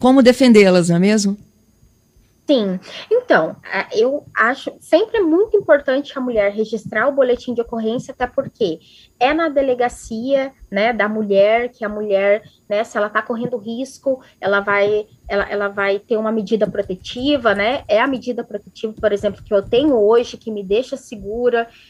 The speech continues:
Speaker 2: Então, é na de-, é na delegacia, é da mulher, que dependendo do caso, a pessoa vai se-, vai ser punida, vai ser presa, né? Então, é na, é na delegacia da mulher em que, né, a mulher vai ter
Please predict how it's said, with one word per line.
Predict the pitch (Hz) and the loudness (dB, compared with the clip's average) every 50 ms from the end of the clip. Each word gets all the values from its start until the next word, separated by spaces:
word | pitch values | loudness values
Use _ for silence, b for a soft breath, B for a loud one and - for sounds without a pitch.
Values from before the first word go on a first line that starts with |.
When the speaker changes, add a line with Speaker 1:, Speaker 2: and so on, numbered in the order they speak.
| b b 247 | b b -10
Speaker 2:
Então, | 226 - 233 233 247 - - | -4 0 0 0 0 -2 -4
é | 226 247 294 | -4 -2 0
na | 320 330 | 0 0
de-, | 302 262 - - - _ _ | 0 0 -2 -4 -4 _ _
é | 226 240 269 | -2 0 0
na | 302 302 277 | 0 -2 -2
delegacia, | 247 247 240 233 226 226 220 220 - - - 240 240 233 240 - _ | -2 -2 -2 -2 -2 -4 -4 -6 -8 -8 -4 -4 -2 -2 -4 -6 _
é | - 208 | -6 -6
da | 208 202 | -6 -6
mulher, | 208 202 202 196 196 208 220 | -6 -2 0 0 0 0 -2
que | 220 214 | -4 -6
dependendo | 202 202 202 214 202 196 202 214 220 214 | -8 -6 -6 -6 -6 -4 -4 -4 -4 -6
do | 214 | -8
caso, | - - 202 196 202 220 226 233 214 214 233 220 220 b b b b b | -8 -4 -2 0 0 0 0 -2 -4 -6 -6 -8 -8 b b b b b
a | 208 | -8
pessoa | - 214 208 - - 226 208 208 202 | -8 -8 -8 -6 -4 -2 0 0 0
vai | 208 208 214 262 | 0 -2 -2 -2
se-, | 254 - - - - - | -4 -8 -14 -18 -14 -12
vai | 214 190 185 202 | -4 -2 0 0
ser | 247 - - 247 | 0 -2 -4 -6
punida, | - - 220 190 190 214 254 226 226 | -6 -6 -6 -4 -2 -2 -2 -2 0
vai | 214 220 240 | 0 -2 -4
ser | - - 240 - _ _ | -4 -8 -10 -10 _ _
presa, | 190 190 196 220 254 254 254 247 - 220 196 196 | -2 2 4 4 4 4 2 0 0 -4 -4 -4
né? | 196 202 233 b b b b b _ | -6 -8 -10 b b b b b _
Então, | 233 196 - 220 247 311 - | -8 -2 0 0 0 -2 -4
é | - 214 233 285 | -4 -2 -2 -2
na, | 381 359 330 - _ _ _ | -2 -4 -6 -6 _ _ _
é | - 226 247 302 | -2 0 0 0
na | 330 339 311 | 0 0 0
delegacia | 285 262 254 247 226 226 214 - - - 320 381 | 0 0 -2 0 -2 -2 -4 -4 -6 -6 -6 -6
da | 403 403 | -6 -6
mulher | 392 370 311 240 208 208 220 254 - - _ | -4 -4 -2 0 0 0 0 -2 -4 -8 _
em | - 262 285 | -6 -6 -6
que, | 285 - _ 254 240 254 277 330 330 b b b b _ | -6 -8 _ -6 -4 -2 -2 -4 -4 b b b b _
né, | - 233 233 240 277 285 - - | -4 -2 -2 -2 -2 -4 -2 -2
a | 214 226 | -2 0
mulher | 240 247 247 233 220 226 247 277 302 294 | 0 -2 0 2 2 2 4 2 2 0
vai | 247 262 262 269 | 0 -2 -4 -4
ter | - - 262 254 277 330 349 | -4 -2 0 0 0 0 -4